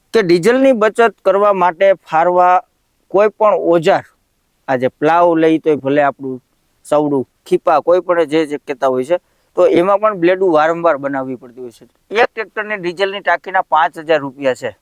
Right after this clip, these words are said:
આજે તમે કલ્ટી હાંકવા જાઓ, કલ્ટી હાંકવા જાઓ અને તમારે ખેડૂતને સંતોષ થાય એવું કામ કરવું પડે,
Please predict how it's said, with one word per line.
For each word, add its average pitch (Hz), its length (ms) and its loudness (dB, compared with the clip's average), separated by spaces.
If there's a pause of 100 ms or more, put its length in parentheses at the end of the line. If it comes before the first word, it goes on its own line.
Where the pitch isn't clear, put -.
(240)
આજે 214 180 2
તમે 226 280 0
કલ્ટી 202 340 2
હાંકવા 175 320 0
જાઓ, 139 220 0 (200)
કલ્ટી 185 280 2
હાંકવા 220 320 2
જાઓ 208 240 2
અને 202 200 2
તમારે 196 560 2 (120)
ખેડૂતને 180 340 0
સંતોષ 165 480 -2
થાય 160 140 2
એવું 160 160 0
કામ 147 260 -4
કરવું 143 300 -6
પડે, 127 260 -10